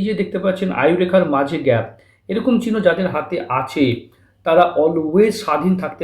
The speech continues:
পছন্দ করেন। আর এই ভিডিও শুধুমাত্র নলেজ, শিক্ষা, জ্ঞান বা বোঝানোর জন্যই করছি, এটাই কিন্তু মেন পরিষেবা নয়। মেন পরিষেবা উনি ওনার যে প্রশ্ন আছে সেগুলো নিয়ে উনি ডিসকাস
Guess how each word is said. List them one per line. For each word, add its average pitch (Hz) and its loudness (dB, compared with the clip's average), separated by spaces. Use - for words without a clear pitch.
পছন্দ 156 -4
করেন। 123 -2
আর 180 4
এই 214 4
ভিডিও 202 2
শুধুমাত্র 214 2
নলেজ, 180 4
শিক্ষা, 185 2
জ্ঞান 175 2
বা 175 6
বোঝানোর 151 0
জন্যই 180 2
করছি, 127 -6
এটাই 170 -4
কিন্তু 208 2
মেন 214 2
পরিষেবা 196 2
নয়। 139 2
মেন 151 0
পরিষেবা 185 4
উনি 160 -2
ওনার 165 2
যে 170 -4
প্রশ্ন 147 -10
আছে 165 -4
সেগুলো 202 2
নিয়ে 196 4
উনি 165 0
ডিসকাস 175 0